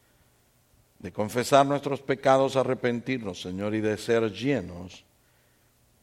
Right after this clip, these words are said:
del fuego que tú impartes, Señor, de la limpieza, de la pureza que tú impartes. Espíritu Santo, usa la palabra para traer convicción a nuestros corazones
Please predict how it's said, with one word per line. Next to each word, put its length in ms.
del 220
fuego 760
que 140
tú 140
impartes, 640
Señor, 440
de 120
la 100
limpieza, 880
de 80
la 80
pureza 520
que 120
tú 100
impartes. 680
Espíritu 500
Santo, 640
usa 280
la 120
palabra 440
para 200
traer 340
convicción 560
a 60
nuestros 320
corazones 800